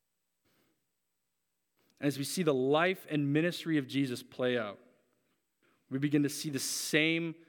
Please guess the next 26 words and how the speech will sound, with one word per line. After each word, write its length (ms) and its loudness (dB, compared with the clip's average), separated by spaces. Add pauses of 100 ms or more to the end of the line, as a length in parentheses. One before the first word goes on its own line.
cycles 880 -2 (200)
repeat 360 -2
themselves 560 -4 (220)
in 100 0
the 80 0
people 560 -6 (140)
around 320 -2
Jesus. 640 -12 (1400)
Jesus 280 -2
delivers 520 2
people 520 -8
and 120 0
loves 400 2
them, 240 -10 (260)
but 140 -2
people 280 -6
curse 460 -2
him. 160 -14 (420)
They 100 0
doubt 360 0
him, 220 -16 (1080)
revoke 720 4
their 160 2
belief 640 -2 (280)
in 200 2
him, 240 -10